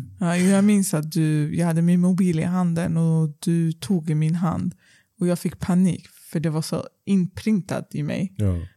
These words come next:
Speaker 1: Så jag slog bort din arm och du bara, "Vad håller du på med?" Och så kom jag på, just det, nu kan vi. <laughs> Och vi höll i hand och vi gör det än idag, jag tror. <laughs>
Speaker 2: Ja,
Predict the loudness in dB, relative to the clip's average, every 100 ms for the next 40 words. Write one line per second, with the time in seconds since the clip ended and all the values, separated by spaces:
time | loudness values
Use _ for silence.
0 | _ -6 -4 -2 -2 0 -2 -4 -2 0
1 | 2 0 0 0 -2 0 0 -2 -2 -2
2 | 0 2 2 2 0 -2 0 2 2 0
3 | 0 -2 -2 0 0 -2 -4 -4 -6 _
4 | _ -4 -2 -2 -4 -6 -6 _ _ _
5 | -2 0 2 0 0 -6 -2 -2 0 -4
6 | -6 -16 -16 -20 -18 -8 -6 -6 -8 -8
7 | -4 0 2 4 4 2 2 2 2 2
8 | 4 2 2 0 2 2 2 -2 -2 -2
9 | 0 0 2 2 0 -2 -10 -20 _ -8
10 | -2